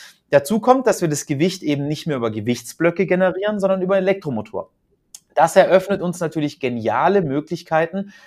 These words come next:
das Gewicht ganz individuell an den Menschen anzulegen sozusagen.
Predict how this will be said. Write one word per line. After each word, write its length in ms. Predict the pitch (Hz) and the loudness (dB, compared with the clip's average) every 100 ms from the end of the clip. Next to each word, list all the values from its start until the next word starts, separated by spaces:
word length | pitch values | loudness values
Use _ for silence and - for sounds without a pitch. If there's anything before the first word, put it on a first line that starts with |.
| _ - | _ -8
das 220 | 131 - | -8 -4
Gewicht 460 | 143 131 196 - - | -4 -2 -2 -4 -2
ganz 280 | 147 180 | -2 -2
individuell 800 | 180 170 165 151 135 143 175 175 - | -4 -4 -4 0 0 2 0 -2 -4
an 220 | 139 156 | -4 -2
den 220 | 165 160 | -2 -2
Menschen 320 | 147 160 - 165 | -2 -4 -4 -6
anzulegen 640 | 160 170 160 127 117 113 | -4 -2 0 2 0 -2
sozusagen. 720 | 104 104 104 101 107 165 | -4 -6 -4 0 0 -2